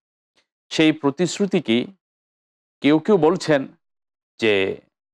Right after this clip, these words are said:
আল্লাহ পাক যখন রূহের জগতে প্রতিশ্রুতি নিয়েছেন সেটা, আবার কেউ কেউ বলছেন নবী করিম সাল্লাল্লাহু আলাইহি ওয়াসাল্লামের কথা, তাদের কিতাব তাওরাত কিতাবে আলোচনা ছিল। আমাদের নবী মুহাম্মদুর রাসূলুল্লাহ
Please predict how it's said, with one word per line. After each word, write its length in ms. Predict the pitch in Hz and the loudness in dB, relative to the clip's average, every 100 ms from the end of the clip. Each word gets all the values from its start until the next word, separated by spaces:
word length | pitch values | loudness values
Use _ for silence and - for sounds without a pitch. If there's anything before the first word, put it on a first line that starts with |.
| _ | _
আল্লাহ 260 | 131 147 147 | 2 4 4
পাক 220 | 180 170 | 2 0
যখন 180 | 143 147 | 0 0
রূহের 500 | 127 147 156 147 143 | 2 2 2 0 -2
জগতে 340 | 123 131 139 | 0 0 0
প্রতিশ্রুতি 600 | 131 127 131 127 143 131 | -2 -4 -6 -6 -6 -2
নিয়েছেন 380 | 139 139 139 143 | 2 2 2 -2
সেটা, 440 | 139 147 139 147 - | -2 -4 -2 -4 -4
আবার 220 | 127 143 | -2 -2
কেউ 260 | 143 151 202 | 0 2 2
কেউ 180 | 196 131 | 2 0
বলছেন 460 | 117 104 - 117 - _ _ _ _ 98 | 0 -2 -4 -4 -6 _ _ _ _ -4
নবী 240 | 123 151 | 0 2
করিম 260 | 156 175 196 | 2 2 0
সাল্লাল্লাহু 720 | - 156 151 139 147 147 135 | 0 0 2 2 2 2 2
আলাইহি 320 | 123 139 156 | 2 0 -2
ওয়াসাল্লামের 760 | 127 123 - 110 117 123 110 98 | -4 -4 -4 0 2 0 -2 -4
কথা, 440 | 120 120 - 147 - _ _ _ _ _ | -4 -4 -2 -4 -4 _ _ _ _ _
তাদের 280 | 139 139 147 | -2 0 -2
কিতাব 640 | - 127 147 165 175 - - - | -2 0 4 4 2 -4 -14 0
তাওরাত 420 | 127 135 156 156 | 2 4 2 0
কিতাবে 440 | 131 120 123 110 | -4 2 0 2
আলোচনা 560 | - 104 104 - 123 120 | 0 -2 -2 -2 -2 -2
ছিল। 320 | - 175 117 - _ _ | -2 -2 -2 -6 _ _
আমাদের 460 | 107 127 131 120 104 | -2 0 2 0 -2
নবী 260 | 113 143 | -2 0
মুহাম্মদুর 600 | 151 - 165 139 113 113 | 0 -2 -2 -2 -2 -2
রাসূলুল্লাহ 720 | 98 - 147 127 101 107 139 | -4 -2 -2 -2 -2 0 0